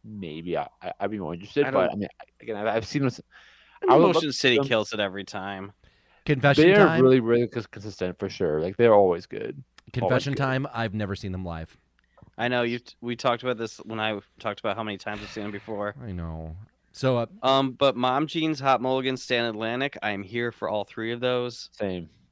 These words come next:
Speaker 2: And Take It Back Sunday, I'll see 'em. Like I said, I've, I've seen Take It Back Sunday, like, I don't know, seven or eight times, and only a handful of times were they good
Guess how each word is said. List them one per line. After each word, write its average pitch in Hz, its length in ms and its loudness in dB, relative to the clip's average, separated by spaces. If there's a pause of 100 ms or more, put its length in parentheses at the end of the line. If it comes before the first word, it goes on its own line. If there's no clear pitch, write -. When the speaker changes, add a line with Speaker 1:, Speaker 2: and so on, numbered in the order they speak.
(180)
Speaker 2:
And 131 180 -6 (280)
Take 190 160 -2
It 147 60 0
Back 107 160 -4
Sunday, 92 400 -6
I'll 98 120 -4
see - 220 -12
'em. 101 160 -8
Like 202 160 0
I 202 80 0
said, 127 220 0
I've, 127 140 -4 (760)
I've 185 140 -2
seen 196 220 -4
Take 151 180 0
It 120 40 -2
Back 104 160 -6
Sunday, 98 240 -8
like, 92 200 -12 (320)
I 107 120 -16
don't 101 160 -10
know, 101 160 -10
seven 104 320 -8
or 101 120 -8
eight 101 160 -8
times, 101 500 -8
and 107 180 -8
only 117 280 -4
a 104 40 -2
handful 104 540 -8
of 104 80 -10
times 107 280 -6
were 113 60 -8
they 107 120 -4
good 110 440 -4